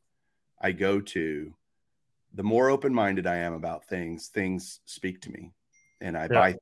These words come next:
Speaker 1: things that I love that I, if, if I was like, like you said, had that tunnel vision, I might have just ignored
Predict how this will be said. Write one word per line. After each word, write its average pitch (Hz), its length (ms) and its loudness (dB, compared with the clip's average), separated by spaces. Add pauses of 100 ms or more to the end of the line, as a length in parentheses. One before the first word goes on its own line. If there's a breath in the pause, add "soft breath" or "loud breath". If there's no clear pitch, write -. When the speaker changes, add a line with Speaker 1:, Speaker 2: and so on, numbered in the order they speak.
Speaker 1:
things 90 380 -2
that 85 240 -2 (520)
I 87 100 0
love 85 720 2 (420)
that 90 380 0 (460)
I, 101 160 4 (140)
if, - 240 -8
if 101 160 -2
I 107 140 10
was 98 200 4
like, 87 260 2
like 92 180 6
you 95 60 6
said, 90 240 6
had 87 180 -4
that 76 200 -4
tunnel 98 300 0
vision, 85 400 0
I 80 80 -4
might 85 240 -2
have 80 120 -4
just 85 220 -6
ignored 85 680 0